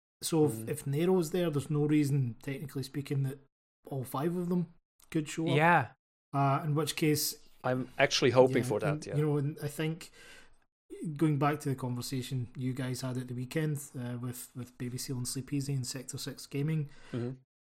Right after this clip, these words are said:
Speaker 1: you know, I, I also, I, I'm, I agree with the, the idea that as much as Square Enix have shown quite a lot of footage and they, they have
Speaker 3: Mm-hmm.
Speaker 1: spoiled some things, there's no way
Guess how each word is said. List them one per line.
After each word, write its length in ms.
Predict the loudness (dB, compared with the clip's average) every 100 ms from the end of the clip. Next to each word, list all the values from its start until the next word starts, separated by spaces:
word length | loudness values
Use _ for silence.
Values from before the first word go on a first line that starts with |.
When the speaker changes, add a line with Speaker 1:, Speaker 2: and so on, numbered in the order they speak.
| _ _ -4
Speaker 1:
you 100 | 0
know, 140 | 0
I, 140 | 0 -4 -6
I 160 | -4 -2
also, 480 | -2 -2 -2 -2 -6 -14 _
I, 120 | -8 -8 -4
I'm, 340 | -2 -2 -4 -14 _ _ _ _ _ -8
I 60 | -4
agree 300 | -2 0 0
with 240 | -2 -2
the, 260 | -2 -2 -2
the 120 | -4
idea 380 | -4 -4 -4 -4
that 200 | -6 -10 _ _ _ _
as 120 | -4
much 260 | -2 -2 -4
as 120 | -2
Square 260 | -2 -2 -4
Enix 280 | -4 -6 -4
have 260 | -4 -2
shown 300 | -4 -4 -4 -4
quite 200 | -6 -6
a 60 |
lot 240 | -6 -6 -6
of 320 | -8 -10 -14 -16 _ _ -8
footage 440 | -4 -2 -2 -2
and 220 | -2 -4 -6
they, 120 | -6 -4 -4
they 80 |
have 420 | -4 -4 -4 -8 -18 -18 -6
Speaker 3:
Mm-hmm. 220 | -2 0
Speaker 1:
spoiled 480 | -2 -2 0 0 0
some 220 | -2 -4
things, 380 | -2 0 -2 -2
there's 200 | -2 2
no 140 | 4 4
way 340 | 4 2 0